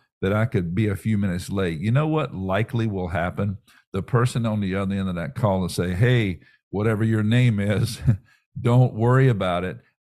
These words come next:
I'm already here. I got here a few minutes early." And you can say, "Thank God." But guess what? More than likely, you're gonna make it on time anyway. But just be consistent. It's so important,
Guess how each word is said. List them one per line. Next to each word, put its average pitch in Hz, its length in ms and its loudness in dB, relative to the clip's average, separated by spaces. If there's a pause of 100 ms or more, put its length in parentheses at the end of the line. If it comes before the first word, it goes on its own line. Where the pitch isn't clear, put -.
(100)
I'm 123 280 2
already 120 520 4
here. 117 640 0
I 113 180 -2
got 95 280 -2
here 120 280 2
a 110 60 0
few 104 240 -4
minutes 117 340 -2
early." 120 400 0
And 92 100 -4
you 107 80 -2
can 98 140 -6
say, 104 240 -2
"Thank 110 380 2
God." 107 360 0
But 95 180 -6
guess 131 280 0
what? 139 340 -2 (220)
More 135 220 4
than 120 160 2
likely, 117 440 0
you're 117 160 -2
gonna 110 200 -2
make 95 320 -4
it 90 80 -2
on 87 200 -4
time 82 320 -2
anyway. 82 500 -4 (400)
But 98 140 -2
just 101 360 0
be 85 240 0
consistent. - 840 -2
It's 95 180 -2
so 104 460 2
important, 82 600 -4